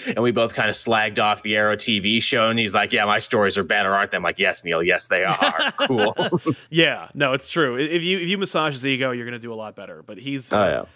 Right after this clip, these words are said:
Speaker 2: and he's fun. I mean, like, you know, he, he's Neil Adams, man.
Speaker 1: And just a, just a storyteller, storyteller is what he is.
Speaker 2: That's true. Uh, Kendall Person says, "Thanks for the hours of entertainment. You guys are the best." You're the best, Kendall. Thank you so much for
Speaker 1: Yeah.
Speaker 2: joining us and for being with us.
Speaker 1: Happy
Speaker 2: Um,
Speaker 1: to do it.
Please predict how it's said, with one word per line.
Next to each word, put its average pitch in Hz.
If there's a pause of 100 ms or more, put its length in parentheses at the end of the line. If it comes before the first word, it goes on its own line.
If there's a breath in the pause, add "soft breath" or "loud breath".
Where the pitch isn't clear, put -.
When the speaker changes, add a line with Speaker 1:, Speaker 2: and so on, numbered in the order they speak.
(120)
Speaker 2:
and 180
he's 202
fun. 98
I 135
mean, 180
like, 180
you 226
know, 107
he, 131
he's 190
Neil 262
Adams, -
man. 120 (280 loud breath)
Speaker 1:
And 98
just 165
a, 107
just 165
a 131
storyteller, 147
storyteller 107
is 92
what 95
he 104
is. 85
Speaker 2:
That's 175
true. 139 (280 soft breath)
Uh, 107
Kendall 185
Person 175
says, 143
"Thanks 208
for 160
the 135
hours 139
of 127
entertainment. 151
You 127
guys 113
are -
the 107
best." 185
You're 302
the 285
best, 98
Kendall. 127
Thank 214
you 220
so 330
much 214
for 107
Speaker 1:
Yeah. 82
Speaker 2:
joining -
us -
and 123
for 165
being 202
with 110
us. 95 (360 loud breath)
Speaker 1:
Happy 113
Speaker 2:
Um, 104
Speaker 1:
to 98
do 78
it. -